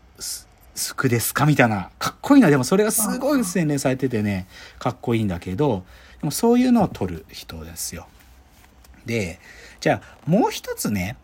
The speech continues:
Speaker 1: あの、じゃあ僕がウェス・アンダーソンの映画、人もう一つじゃあ挙げてくれって言われたらっていうので、もう一つだけ紹介するとね、実はこっちが僕は実はさ-、ウェス・アンダーソンと最初に出会った映画で、それがね、
Speaker 2: うん。
Speaker 1: 二千一年の作品です。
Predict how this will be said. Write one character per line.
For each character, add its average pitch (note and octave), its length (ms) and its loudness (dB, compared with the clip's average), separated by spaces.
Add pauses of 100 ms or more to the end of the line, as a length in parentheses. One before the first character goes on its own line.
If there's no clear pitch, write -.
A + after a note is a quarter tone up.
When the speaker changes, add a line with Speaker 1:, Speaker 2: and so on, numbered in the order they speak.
(120)
Speaker 1:
あ G#2 120 -6
の、 G2 400 -4
じ A#2 180 -4
ゃ A2 40 2
あ - 20 -2
僕 A2+ 300 -2
が F#3+ 340 4
ウ F#2+ 40 -16
ェ A2+ 100 -2
ス・ - 160 0
ア G#3 60 4
ン G#3+ 80 2
ダ A#3+ 120 6
ー - 40 2
ソ - 180 -2
ン F#2 80 0
の F2+ 80 -2
映 F2+ 160 -4
画、 F2 380 -8
人 - 200 -6
も F#3 140 2
う - 20 0
一 C4 140 -2
つ B2+ 140 -2
じ G#2 100 -2
ゃ F#2+ 60 0
あ F2+ 40 -4 (140)
挙 F#2 140 -10
げ G2 80 -2
て G2+ 160 -2
く - 140 -6
れ G#2 120 0
っ F2+ 40 -6
て - 140 -12
言 F2+ 100 -6
わ F2 100 -6
れ F#2 100 -8
た G2+ 140 -8
ら F2+ 80 -8
っ E2+ 40 -16
て - 140 -6
い A2+ 40 -2
う - 20 -2
の F#2 100 -4
で、 F#2+ 80 -6
も E3 140 -2
う - 20 -2
一 B3 180 -8
つ C4+ 100 -2
だ B3 80 -2
け A#3 100 -4
紹 G#3+ 180 -4
介 G3+ 140 -2
す F#3+ 100 -6
る F#3 60 -6
と F#3+ 80 0
ね、 G#3 160 -2 (460)
実 A4+ 180 2
は E3+ 140 0
こ - 140 -2
っ - 80 -4
ち - 140 -2
が G#4+ 100 4
僕 C#3 220 -2
は A#2 80 4
実 A#2+ 160 -6
は G2 40 -2
さ-、 - 260 -8
ウ - 40 -10
ェ D3+ 100 -4
ス・ - 140 0
ア A#3+ 80 6
ン C4 80 4
ダ C#4 120 2
ー - 20 2
ソ - 120 -2
ン - 20 -2
と G2+ 80 -6
最 G3+ 240 0
初 G#3+ 160 -2
に G#3 140 2
出 F3+ 140 2
会 F#3+ 60 2
っ F#3+ 40 -14 (140)
た F2 100 -6
映 D#2+ 200 -8
画 D#2+ 160 -12
で、 G2+ 320 0 (480)
そ A#3+ 140 -2
れ G#3+ 120 2
が G#3 120 0
ね、 A#2+ 220 0 (200)
Speaker 2:
う A#2+ 40 -2
ん。 - 20 0
Speaker 1:
二 D3+ 100 2
千 C4 400 2 (120)
一 B3 280 -2
年 A2+ 200 0
の E2 80 -10
作 - 280 -12
品 - 160 -16
で D#2 120 -16
す。 - 260 -14